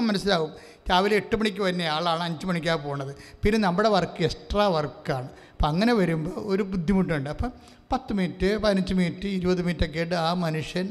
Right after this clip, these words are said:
ഒരു മാസം കൊണ്ട് ഞങ്ങൾക്ക് കട്ടിലുണ്ടാക്കി തന്നു. അപ്പം ഞങ്ങൾക്കാണെങ്കിൽ ഭയങ്കര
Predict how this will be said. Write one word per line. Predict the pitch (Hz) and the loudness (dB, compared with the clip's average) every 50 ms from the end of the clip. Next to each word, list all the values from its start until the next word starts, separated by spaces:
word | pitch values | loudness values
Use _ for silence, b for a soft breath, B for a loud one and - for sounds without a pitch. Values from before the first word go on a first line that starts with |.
| 214 B B B B B B B - | -8 B B B B B B B 2
ഒരു | 202 196 214 277 | 4 6 6 6
മാസം | 247 226 202 185 196 185 - - 226 202 | 4 4 4 2 2 2 2 0 0 2
കൊണ്ട് | 185 185 175 170 180 | 2 2 2 2 2
ഞങ്ങൾക്ക് | 196 180 165 175 180 175 - - | 2 2 2 0 -2 -2 -2 -4
കട്ടിലുണ്ടാക്കി | 170 190 - 190 190 175 160 165 156 156 | -4 -2 0 0 2 2 2 0 -2 -4
തന്നു. | 147 - 151 147 139 131 127 - - - _ - - _ _ _ _ _ _ _ _ _ b b b b b b | -6 -6 -6 -6 -8 -10 -12 -14 -20 -20 _ -20 -20 _ _ _ _ _ _ _ _ _ b b b b b b
അപ്പം | - - 233 | -4 -2 0
ഞങ്ങൾക്കാണെങ്കിൽ | 220 190 190 220 220 247 247 262 269 269 247 | 2 2 2 0 -2 -2 -4 -4 -4 -4 -4
ഭയങ്കര | 254 233 240 247 254 277 | -4 -4 -2 -2 0 0